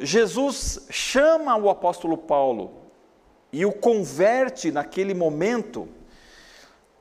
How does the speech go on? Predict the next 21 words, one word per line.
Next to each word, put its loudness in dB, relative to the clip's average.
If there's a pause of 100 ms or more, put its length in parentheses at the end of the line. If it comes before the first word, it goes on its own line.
(240)
houve 4
ali 0
um 0
diálogo 2
entre 0
eles, 2
né? -2
E -2
esse 0
diálogo, 2
irmãos, 0
ele 2
é 4
amplificado -2
lá 2
no -2
final 0
do -4
livro -2
de 0
Atos. -2